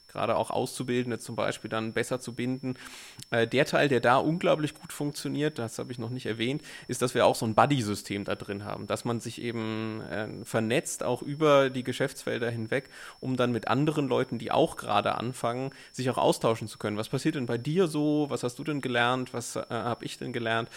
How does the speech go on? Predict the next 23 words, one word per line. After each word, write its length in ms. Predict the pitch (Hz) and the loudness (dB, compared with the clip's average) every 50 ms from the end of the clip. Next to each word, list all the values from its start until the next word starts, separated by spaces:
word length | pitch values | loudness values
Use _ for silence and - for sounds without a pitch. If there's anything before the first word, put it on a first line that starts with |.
| - - - - - | -18 -18 -18 -16 -12
Und 140 | - 113 | -8 -2
darüber 340 | 113 110 117 117 113 117 113 | -2 -2 0 0 0 0 -2
kann 160 | - - 113 | 0 -2 -4
man 120 | 120 120 110 | -4 -2 -4
dann 220 | 107 104 107 104 - - - - - | -4 -4 -6 -8 -10 -18 -20 -10 -10
natürlich 300 | 113 - 123 120 123 - | -8 -6 -4 -2 0 0
auch 100 | 113 120 | 0 0
mal 80 | 110 | 0
ein 100 | 107 107 | -2 2
ganz 200 | 107 107 113 - | 0 0 0 0
anderes 420 | - 117 120 120 - 113 110 - - | -4 -2 -2 -2 -2 -4 -6 -8 -10
Gefühl, 720 | 113 - - - 143 143 156 147 139 131 123 120 117 123 - - _ - | -12 -12 -10 -8 -2 2 2 4 4 4 4 2 0 -2 -10 -20 _ -4
äh, 240 | 117 110 110 107 110 110 113 107 110 - - - | -2 -2 -2 -2 -4 -6 -8 -8 -10 -10 -6 2
auch 180 | - 117 - - | 2 2 2 4
eines 240 | - 143 147 147 | 2 2 0 0
sozialen 480 | - 139 - - 117 127 160 190 160 113 | -2 -8 -4 0 2 4 4 4 2 0
Umfelds 440 | - 110 107 - 117 107 101 - - | -2 -4 -6 -6 -4 -6 -6 -6 -8
natürlich 340 | 101 - 107 107 107 - - | -10 -10 -8 -10 -10 -6 -6
haben. 220 | - - - 113 | -6 -6 -6 -8
Die 80 | 110 107 | -10 -2
Bahn 240 | - 101 120 135 | 0 2 2 2
ist 120 | 131 120 120 | 0 -2 -2
riesig, 540 | 123 127 147 151 160 180 185 180 - - | -2 -2 0 0 0 0 0 -2 -4 -10